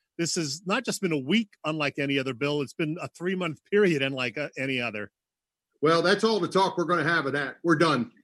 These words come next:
Speaker 2: Let's
Speaker 1: <laughs>
Speaker 2: move
Speaker 1: All right.
Speaker 2: on. <laughs> Let's talk a lot of baseball tonight with, uh, with our guest, Ray Fosse. He's gonna be joining us, and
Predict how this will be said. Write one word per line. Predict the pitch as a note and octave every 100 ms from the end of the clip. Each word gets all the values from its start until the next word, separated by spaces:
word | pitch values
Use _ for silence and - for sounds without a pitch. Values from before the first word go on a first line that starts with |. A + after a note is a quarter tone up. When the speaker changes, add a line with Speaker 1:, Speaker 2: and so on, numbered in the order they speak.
| -
Speaker 2:
Let's | E3 -
Speaker 1:
<laughs> |
Speaker 2:
move | G#3
Speaker 1:
All | E3 B2+ A2+ - _ _ _ _ _
right. | G#3 F#3
Speaker 2:
on. | -
<laughs> | F#3
Let's | F#3+ A3 -
talk | G3+ G#3
a | F3
lot | F#3 F#3+
of | D3+
baseball | F#3+ F#3 - D#3+ D3+
tonight | D3 D3+ F3 D#3 D3 D3
with, | C#3+ -
uh, | D3 C#3 - _ _ _
with | C#3 D3+
our | F#3
guest, | D#3+ F#3+ F3+ -
Ray | F3
Fosse. | D#3+ E3+ F3 E3+
He's | D#3+ G3 F#3
gonna | F#3+ F3+
be | D#3 D3+
joining | F3 F3+ F3
us, | E3+ -
and | C3+